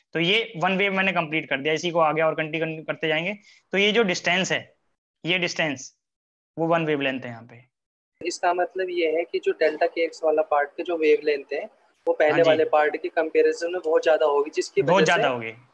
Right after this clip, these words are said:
Speaker 1: हाँ
Speaker 2: और
Speaker 1: जी।
Speaker 2: पहले वाली waves, बहुत सारी वेव एक ही वेवलेंथ के अंदर
Speaker 1: एक
Speaker 2: आती
Speaker 1: ही
Speaker 2: है।
Speaker 1: wavelength, इसी के इनसाइड में कई सारी wave इसमें आ जाएंगी। तो ये जो envelope था, जो डैश लाइन मैंने शो किया यहाँ पे,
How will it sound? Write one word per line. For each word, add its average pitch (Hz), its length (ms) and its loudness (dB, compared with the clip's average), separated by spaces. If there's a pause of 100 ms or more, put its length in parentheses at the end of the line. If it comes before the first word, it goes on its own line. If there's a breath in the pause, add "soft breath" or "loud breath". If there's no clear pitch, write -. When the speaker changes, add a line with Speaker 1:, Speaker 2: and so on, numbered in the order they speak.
Speaker 1:
हाँ 147 140 2
Speaker 2:
और 165 160 6
Speaker 1:
जी। 165 60 4
Speaker 2:
पहले 170 360 2
वाली 175 280 2
waves, 175 460 0
बहुत 165 200 2
सारी 170 240 2
वेव 175 200 -2 (140)
एक 180 200 2
ही 196 40 4
वेवलेंथ 175 420 0
के 185 120 -2
अंदर 175 180 4
Speaker 1:
एक 226 60 8
Speaker 2:
आती 226 80 6
Speaker 1:
ही 226 60 0
Speaker 2:
है। 233 60 2
Speaker 1:
wavelength, 202 360 2
इसी 220 240 0
के 247 60 2
इनसाइड 208 340 2
में 220 120 0
कई 208 180 2
सारी 190 220 0
wave 175 220 0
इसमें 151 220 -4
आ 131 60 -2
जाएंगी। 117 320 -12 (1120)
तो 180 60 -2
ये 196 200 2
जो 233 100 4
envelope 202 400 4
था, 202 340 2
जो 190 120 -2
डैश 185 380 2
लाइन 190 200 0
मैंने 196 180 0
शो 180 160 -4
किया 165 180 0
यहाँ 147 220 0
पे, 123 200 -6